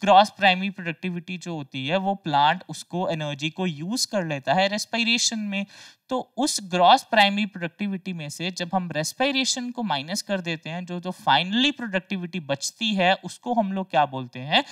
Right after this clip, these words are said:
नेट प्राइमरी प्रोडक्टिविटी। और ये जो नेट प्राइमरी प्रोडक्टिविटी होती है, this is the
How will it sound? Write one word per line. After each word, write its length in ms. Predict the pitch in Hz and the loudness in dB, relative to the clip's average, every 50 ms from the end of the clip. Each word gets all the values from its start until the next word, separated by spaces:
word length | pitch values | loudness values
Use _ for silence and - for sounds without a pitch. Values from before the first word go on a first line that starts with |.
| - - - _ _ 180 | -10 -20 -20 _ _ -4
नेट 380 | 180 196 214 254 285 285 - | -2 2 4 2 2 2 -2
प्राइमरी 500 | - - 185 180 165 165 170 170 170 175 | -4 0 4 4 4 4 2 -2 -6 -8
प्रोडक्टिविटी। 800 | 160 - 151 139 135 131 - - 147 131 135 131 - 131 120 120 - - - - _ _ | -8 -8 -6 -6 -6 -6 -6 -6 -6 -6 -6 -6 -8 -8 -10 -10 -12 -16 -20 -20 _ _
और 140 | 165 170 156 | -4 -4 -4
ये 160 | 151 160 208 | -2 -2 -2
जो 100 | 220 269 | -2 -2
नेट 300 | 247 196 165 165 208 - | -2 0 0 0 0 -2
प्राइमरी 360 | _ - 233 220 220 220 214 | _ 0 0 0 0 0 -4
प्रोडक्टिविटी 560 | 208 202 196 185 - - 202 185 175 160 - 165 | -6 -8 -10 -12 -10 -8 -8 -8 -8 -10 -10 -10
होती 320 | 156 135 123 - 131 127 | -10 -10 -12 -12 -6 0
है, 380 | 151 190 220 - - _ _ _ - | 2 2 2 2 -2 _ _ _ -12
this 300 | 160 160 226 262 - - - - | -6 -4 -2 -2 -2 -4 -4 -4
is 320 | 165 160 165 190 - - | -2 -2 -2 -4 -8 -10
the 140 | 170 156 185 | -4 -4 -4